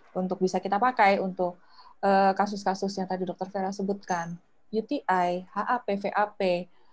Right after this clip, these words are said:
eh, untuk kasus I A I juga, intraabdominal infection, dari mana, eh, avibactam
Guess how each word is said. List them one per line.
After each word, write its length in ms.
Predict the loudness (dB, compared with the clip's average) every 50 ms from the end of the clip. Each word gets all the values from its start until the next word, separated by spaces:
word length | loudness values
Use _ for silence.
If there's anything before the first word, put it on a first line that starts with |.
| -20 -20 -20 -20 _ -8
eh, 540 | -6 -4 -4 -2 -2 -2 -2 -2 -4 -4 -4 -6 -10 -16 -20 _ _ _ _ _ _ _ _ _ _ _ _ _ _ _ _
untuk 560 | -4 -2 0 2 2 4 4 4 4 2 2
kasus 480 | _ -2 -2 0 -2 -4 -4 -6 -14 _ _ _ _
I 160 | -6 0 0
A 160 | 0 0 2
I 80 | 0 2 2
juga, 240 | 2 4 4 4 4
intraabdominal 720 | 4 2 2 2 2 2 2 0 0 0 0 0 -2 -2 -2
infection, 640 | -2 -2 0 -2 -2 -2 -2 0 0 0 0 -2 -8 -12 _ _ _ _ _ _ _ _
dari 160 | 2 2 4
mana, 400 | 4 4 4 4 4 4 4 2
eh, 400 | 2 2 2 2 2 2 0 0
avibactam 640 | 2 2 2 4 4 2 4 2 2 2 2 2